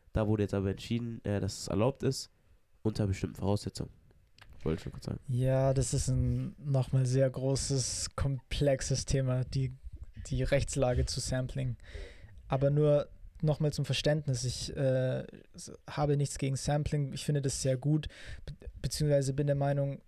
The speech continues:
Speaker 2: es kommt darauf an, inwiefern du etwas flippst und wie viel, äh, künstlerisches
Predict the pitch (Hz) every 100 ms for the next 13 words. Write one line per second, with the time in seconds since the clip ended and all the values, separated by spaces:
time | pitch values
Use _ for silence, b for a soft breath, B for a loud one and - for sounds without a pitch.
0 | - - - 156 147 127 - 147 143 143
1 | - 147 139 131 139 - 147 147 143 139
2 | 135 - - - _ _ - - - 139
3 | 131 127 127 - 143 131 - - 151 -
4 | - - 131 127 139 - 135 131 - B
5 | B B - 139 131 - 147 - 139 127
6 | 127 - 135 - - - -